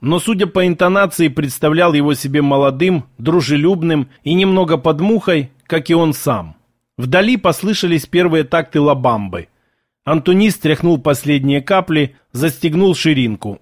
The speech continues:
Тот другой ждал. Из вежливости, в некотором роде. Антони вытер руки от джинсы и подошел к нему. «Блин!» Впервые за долгое время они с Хасином встретились лицом к лицу.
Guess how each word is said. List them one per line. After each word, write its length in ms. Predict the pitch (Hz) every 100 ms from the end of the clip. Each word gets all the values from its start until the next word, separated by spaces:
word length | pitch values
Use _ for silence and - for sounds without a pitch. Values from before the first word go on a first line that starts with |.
| _ _ _ -
Тот 380 | 208 208 - - -
другой 760 | 143 175 143 143 208 180 113 _
ждал. 600 | 120 110 127 147 92 80 - _ _
Из 200 | 185 170
вежливости, 840 | 190 214 131 110 107 101 - 87 - -
в 120 | 143
некотором 520 | 147 131 120 131 135
роде. 400 | 127 104 85 80 _ _ _ _ -
Антони 480 | 185 196 214 240
вытер 300 | 190 175 165
руки 300 | 151 156 127
от 120 | 139 131
джинсы 520 | 165 214 - 170 156 -
и 80 |
подошел 520 | 139 160 151 139 175 147
к 80 |
нему. 420 | 147 147 131 92 - _ -
«Блин!» 640 | 107 151 165 156 110 85 _ _ _ _
Впервые 600 | - - 202 220 214 156
за 160 | 131 156
долгое 440 | 160 160 139 151
время 540 | 151 202 196 165 135 -
они 240 | 165 180 190
с 80 |
Хасином 680 | - 160 139 190 180 156 127 -
встретились 720 | - - 160 170 156 143 123
лицом 420 | 139 131 151 139
к 100 | -
лицу. 480 | 139 131 - 110 80